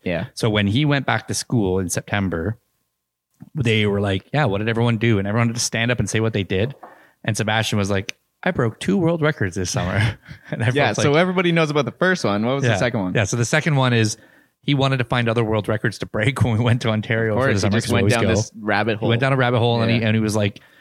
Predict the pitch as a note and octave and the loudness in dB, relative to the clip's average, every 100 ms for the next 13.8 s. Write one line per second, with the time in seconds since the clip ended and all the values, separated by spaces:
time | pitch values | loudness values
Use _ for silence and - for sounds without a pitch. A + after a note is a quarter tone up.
0 | _ _ A#2 - - A2+ A#2 - B2 - | _ _ -4 -2 0 0 -2 -2 0 -2
1 | - A#2+ G#2 G2 G2 G2 F#2+ _ _ _ | -2 -2 0 0 2 0 -4 _ _ _
2 | _ _ _ - G#2+ - F#2+ G2+ _ - | _ _ _ -4 -2 -2 -4 -4 _ -20
3 | - G#2+ - - G2 F2+ F2+ - A2+ - | -8 -6 -4 -4 -4 -4 -6 -8 -6 -4
4 | A2 - - - G#2 F#2 - G2+ F#2 G2 | -4 -6 -20 -6 -4 -4 -4 -4 -4 -4
5 | F#2 - G2 F2+ F2+ F2+ F2 F2 F#2 E2+ | -8 -8 -8 -6 -4 -4 -4 -6 -6 -8
6 | F2 E2+ E2 G2+ F2+ F2+ F#2 F2 F#2+ G2+ | -8 -8 -4 -2 -2 -4 -4 -2 -2 -2
7 | A#2 A#2 B2 - A2 G#2 G2+ F#2+ F2+ F#2 | 0 0 0 0 0 2 0 -4 -4 -6
8 | - F2+ - - F#2+ G2 F2 E2+ _ _ | -4 -4 -4 -4 -2 -2 -2 -6 _ _
9 | _ _ _ _ _ _ _ A#2 A2 C3 | _ _ _ _ _ _ _ -4 -2 0
10 | D#3 - B2+ - F#2+ C3+ G2 G#3 C#3+ B2+ | 0 -2 -8 -2 -2 0 0 2 0 0
11 | A#2+ G2+ A2+ F#2 G#2+ - C3 B2+ G2+ G#2+ | 0 0 0 0 -2 -2 -2 0 2 2
12 | C#3 B2+ A2+ - A2+ A2 - A2+ G#2 _ | 2 0 -2 -2 -2 0 -2 -4 -6 _
13 | _ G#2 F2+ - - B2+ G#2+ - | _ -4 -4 -12 -4 0 0 -4